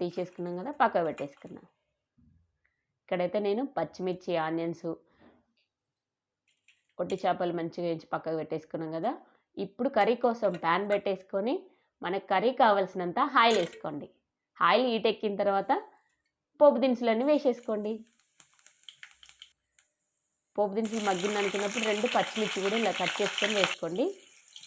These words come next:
పచ్చిమిర్చి మగ్గింది అనుకున్నప్పుడు ఆనియన్స్ కట్ చేసుకొని వేసుకోవాలి. మొత్తం ఒకసారి కలుపుకోవాలి. ఆనియన్స్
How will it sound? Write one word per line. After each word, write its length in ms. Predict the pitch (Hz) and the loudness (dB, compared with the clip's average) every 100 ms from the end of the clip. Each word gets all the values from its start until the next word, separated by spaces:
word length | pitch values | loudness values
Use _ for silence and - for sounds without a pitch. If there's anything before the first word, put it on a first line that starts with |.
| - - - | -18 -14 -6
పచ్చిమిర్చి 480 | 185 - 240 226 233 | -6 -4 -6 -4 -4
మగ్గింది 340 | 202 170 196 202 | -4 0 0 0
అనుకున్నప్పుడు 500 | 190 185 180 165 190 170 185 | -2 -2 -2 -2 -2 0 0
ఆనియన్స్ 340 | 175 180 180 - | 2 4 2 2
కట్ 160 | 175 160 | 0 0
చేసుకొని 420 | 170 - - 175 349 - - - | 0 0 0 -4 -6 -6 -10 -6
వేసుకోవాలి. 460 | 220 - 143 127 - - - - - - - | -4 -2 -2 -4 -4 -4 -4 -4 -4 -2 0
మొత్తం 260 | 156 - 202 | 0 0 0
ఒకసారి 300 | 180 - 180 175 | 0 0 -2 0
కలుపుకోవాలి. 580 | 170 165 - 175 175 254 392 - - - - - - - - - - - - - - - - - - - - - - - - - - - - - - - - 170 | 0 0 -2 0 0 2 0 -2 -6 -6 -6 -6 -8 -6 -6 -6 -4 -4 -6 -6 -6 -6 -6 -6 -6 -6 -8 -8 -6 -6 -6 -6 -6 -6 -6 -6 -6 -6 -4 -2
ఆనియన్స్ 420 | 170 190 196 202 | -2 0 -2 -2